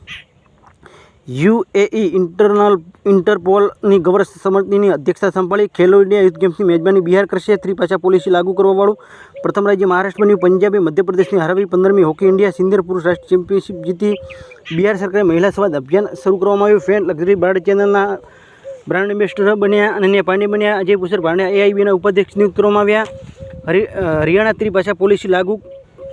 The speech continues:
ની કરવાની ઘોષણા કરી છે. મણિપુર યુદ્ધ સ્મારક અને પરિસરને કોમજોબ દિવસ મનાવ્યો. પંજાબ સરકારે બધી સ્કૂલોમાં એનર્જી ડ્રિંક પર પ્રતિબંધ લગાવ્યો. કૃત્રિમ ડ્રીમ,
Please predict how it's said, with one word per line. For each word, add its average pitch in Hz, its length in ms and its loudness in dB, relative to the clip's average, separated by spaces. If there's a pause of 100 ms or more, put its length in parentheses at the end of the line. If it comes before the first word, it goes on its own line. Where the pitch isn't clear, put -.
ની 196 120 2
કરવાની 202 340 0
ઘોષણા 160 320 -2
કરી 196 200 0
છે. 214 140 0
મણિપુર 196 440 2
યુદ્ધ 185 260 2
સ્મારક 196 440 -2
અને 208 100 -2
પરિસરને 190 600 -2 (460)
કોમજોબ 196 340 -2
દિવસ 196 240 -4
મનાવ્યો. 202 340 2
પંજાબ 185 380 0
સરકારે 202 260 0
બધી 170 260 0
સ્કૂલોમાં 202 380 0
એનર્જી 185 320 0
ડ્રિંક 185 260 0
પર 196 100 0
પ્રતિબંધ 190 380 0
લગાવ્યો. 202 460 2
કૃત્રિમ 180 480 -4
ડ્રીમ, 208 140 4